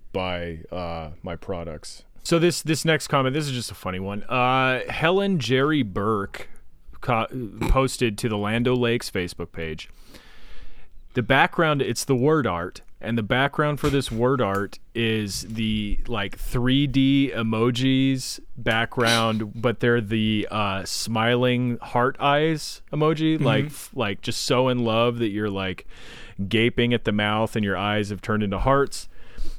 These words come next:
Speaker 1: And the text says, "Highway Land O'Lake, what happened to your packaging? Where is the beautiful Indian prince?"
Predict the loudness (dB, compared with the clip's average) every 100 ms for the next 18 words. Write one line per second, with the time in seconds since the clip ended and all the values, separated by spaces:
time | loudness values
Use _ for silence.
0 | -6 -2 2 2 2 2 2 0 -4 -8
1 | 0 2 2 0 -6 -4 -4 -4 -8 -12
2 | -14 -14 0 4 6 6 6 6 6 4
3 | 4 4 4 4 4 4 2 -2 0 2
4 | 2 4 4 4 -2 0 0 2 0 2
5 | 2 2 0 0 0 2 4 4 2 0
6 | 0 0 0 2 4 4 2 2 2 2
7 | 4 4 2 2 4 6 6 4 2 0
8 | 0